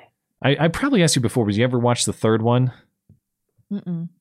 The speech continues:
Speaker 1: Good God. You wanna talk about ruining a movie franchise, watch Home Alone three. Or don't, and just trust me on how shitty it is.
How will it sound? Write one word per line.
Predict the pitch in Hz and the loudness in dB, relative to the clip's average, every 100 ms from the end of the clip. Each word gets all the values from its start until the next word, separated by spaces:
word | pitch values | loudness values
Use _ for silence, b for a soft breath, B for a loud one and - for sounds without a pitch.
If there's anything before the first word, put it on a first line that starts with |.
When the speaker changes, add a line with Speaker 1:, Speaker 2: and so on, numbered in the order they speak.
| - | -2
Speaker 1:
Good | 127 123 92 | 0 2 2
God. | 98 95 76 73 - | 2 2 0 -2 -6
You | 107 | -2
wanna | 113 104 | 0 0
talk | 95 104 98 | 0 -2 -2
about | 95 87 95 | -2 -2 -4
ruining | 92 107 131 123 104 95 | -4 0 2 2 2 0
a | |
movie | 95 104 98 85 | 2 2 2 -2
franchise, | 85 76 - - 69 76 | -4 -6 -6 -8 -10 -8
watch | 98 95 - | -4 -4 -4
Home | 98 98 | -2 0
Alone | 90 85 85 78 | 0 0 -2 -2
three. | 90 82 71 | -6 -6 -4
Or | 107 135 | 0 0
don't, | 120 151 73 98 | 2 0 -2 -4
and | 98 98 | -4 -2
just | 101 - | -4 -2
trust | 127 - | -2 0
me | 98 | -2
on | 82 | -2
how | 92 | -2
shitty | 92 - 104 76 | -2 0 -2 -2
it | 65 | -8
is. | - | -14